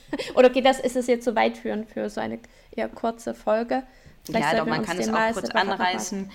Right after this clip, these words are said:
Speaker 2: Ähm, ich habe natürlich hier beispielsweise nachehelicher Unterhalt gibt es nicht, ja, den gibt es nicht, wenn ich nicht, ähm, ver-, also
Speaker 1: Ja
Speaker 2: das
Speaker 1: gut,
Speaker 2: ist ein Prin-
Speaker 1: aber,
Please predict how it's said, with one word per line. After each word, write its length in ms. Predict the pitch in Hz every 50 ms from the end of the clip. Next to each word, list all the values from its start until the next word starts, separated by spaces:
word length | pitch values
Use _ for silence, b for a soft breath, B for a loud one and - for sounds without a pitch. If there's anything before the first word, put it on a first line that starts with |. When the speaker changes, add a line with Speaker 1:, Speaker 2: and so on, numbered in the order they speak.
| B B B B B B B -
Speaker 2:
Ähm, 240 | 170 165 165 165 -
ich 160 | - - -
habe 120 | 202 196 -
natürlich 440 | 170 165 - 202 180 165 170 170
hier 100 | - 170
beispielsweise 720 | 156 160 160 165 - 170 - - - 165 160 160 160 156 156
nachehelicher 800 | - 170 175 175 170 - - 165 170 170 170 175 - 202 - -
Unterhalt 480 | 180 180 180 190 170 180 160 151 147 -
gibt 180 | 156 - - -
es 160 | 160 - -
nicht, 260 | - - - - -
ja, 240 | - - 170 180 190
den 240 | 185 180 165 170 170
gibt 200 | 160 151 - -
es 160 | 170 165 -
nicht, 280 | 170 175 170 - - -
wenn 140 | 180 180
ich 220 | - - 170 165 -
nicht, 360 | 170 175 165 175 - - - - -
ähm, 400 | 165 165 165 165 160 160 160 160 b b b b b b b b b b - - - - -
ver-, 180 | - - 220 180 175 165 165 - -
also 100 | - -
Speaker 1:
Ja 40 | 269 269
Speaker 2:
das 40 | -
Speaker 1:
gut, 80 | 320 302
Speaker 2:
ist 80 | - - -
ein 80 | 262 262
Prin- 100 | 262 262
Speaker 1:
aber, 340 | 254 254 254 254 247 247